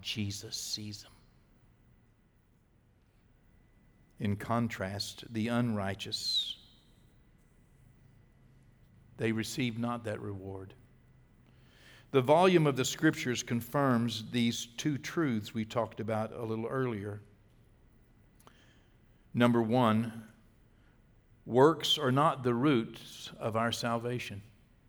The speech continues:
You're saved by grace, but you're saved to work. Works are not the roots of our salvation, but works are the fruits of our salvation.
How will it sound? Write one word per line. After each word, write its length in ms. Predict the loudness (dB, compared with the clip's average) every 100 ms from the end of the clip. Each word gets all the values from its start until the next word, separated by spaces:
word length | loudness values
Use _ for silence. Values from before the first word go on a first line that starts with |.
| _ _ _ _ _
You're 180 | -6 -4
saved 760 | -4 -4 -2 -2 -4 -6 -16 -20 _ _ _ _ _ _
by 160 | -4 -4
grace, 640 | -2 -4 -4 -6 -8 -8 -16 -20 _ _ _ _ _ _ _ _ _ _ -12
but 140 | -10
you're 80 | -8
saved 360 | -6 -4 -4 -4
to 80 |
work. 360 | -4 -6 -6 -16 -20 -20 _ _ _ _ _ _ _ _ _ _
Works 360 | 4 4 4 0
are 80 | 0
not 200 | 0 2
the 80 | 2
roots 360 | 2 0 -2
of 80 | -2
our 160 | -2 -2
salvation, 600 | -2 -2 -2 -4 -8 -4
but 160 | -4 -4
works 480 | -4 -4 -4 -10 -10
are 300 | -4 -2 -2
the 140 | -4 -10
fruits 520 | -10 -8 -8 -10 -12
of 200 | -12 -10
our 120 | -12
salvation. 600 | -12 -14 -16 -18 -20